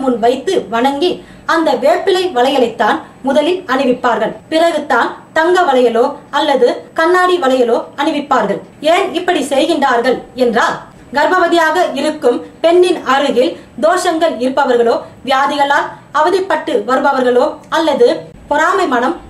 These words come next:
படைத்தவர்களாலோ எந்த ஆபத்தும் அந்த பெண்ணுக்கு வராமல் இருக்க வேப்பிலை வளையல் அணிவிப்பார்கள். வேப்பிலை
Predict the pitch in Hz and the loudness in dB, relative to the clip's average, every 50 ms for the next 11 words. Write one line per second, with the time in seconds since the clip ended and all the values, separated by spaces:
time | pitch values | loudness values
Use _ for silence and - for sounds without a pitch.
0 | - - 294 311 320 320 339 320 294 285 277 277 247 220 214 220 269 311 - - | -4 -2 0 0 2 2 0 2 2 0 0 2 0 2 2 0 0 -2 -4 -12
1 | - - - - 294 311 359 359 370 320 - - 233 269 302 302 277 277 - 277 | -20 -14 -4 0 2 4 4 4 4 2 -2 -2 -2 0 0 0 0 -2 -2 -4
2 | 269 311 - - - - 277 311 311 294 285 - 285 311 339 359 359 - 359 339 | -6 -6 -6 -8 -8 -6 -4 -2 -2 -2 -2 0 2 2 2 2 2 0 0 -2
3 | 240 180 208 247 254 277 285 294 302 302 302 - 220 233 240 240 - 226 285 - | -2 0 0 0 2 2 2 2 0 0 -2 0 2 0 0 2 0 -2 -2 -2
4 | - - - - - 285 330 359 359 - 370 359 339 254 240 233 226 214 233 320 | -6 -12 -16 -8 -2 0 0 0 0 2 2 2 2 2 0 0 0 0 0 -2
5 | - - - 247 262 277 277 254 240 - - 233 220 208 220 - - - - - | -2 -6 -6 -4 -2 0 0 0 -2 0 0 -2 0 0 -2 -4 -6 -12 -18 -20
6 | - - - - 285 330 359 359 370 359 359 339 | -20 -20 -8 -2 0 0 0 2 2 2 2 2